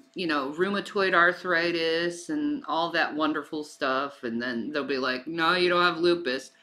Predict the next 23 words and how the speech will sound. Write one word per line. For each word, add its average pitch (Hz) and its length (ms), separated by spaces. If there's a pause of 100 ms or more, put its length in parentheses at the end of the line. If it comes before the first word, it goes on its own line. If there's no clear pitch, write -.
(640)
'Cause 226 200
for 254 220
a 226 120
while 220 400
I 175 180
thought 190 340
maybe 190 320
I, 175 220 (540)
because 202 340
the 190 80
doctors 190 500
were 160 100
testing 180 520
me 151 140
on 135 220
what 147 180
I 123 140
had 135 400
and 127 160
what 123 160
I 104 100
didn't 131 280
have. 123 380